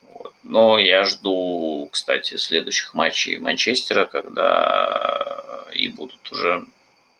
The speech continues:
э, более, скажем так, э, сложные для Сульшера задачи ставятся, когда нужно будет, э, играть позиционно и вскрывать, э, команды, которые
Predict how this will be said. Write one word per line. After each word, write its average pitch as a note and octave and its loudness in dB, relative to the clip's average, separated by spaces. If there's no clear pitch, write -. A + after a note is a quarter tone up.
э, - -12
более, G2 4
скажем - -4
так, - 0
э, G2 0
сложные G#2 2
для G#2 -2
Сульшера G2+ 0
задачи G2+ 4
ставятся, F#2 2
когда F#2 -4
нужно F#2+ -6
будет, F2+ -6
э, B1+ -2
играть - -2
позиционно D#2 0
и A#1+ -2
вскрывать, - 0
э, - -16
команды, D2 -8
которые - -6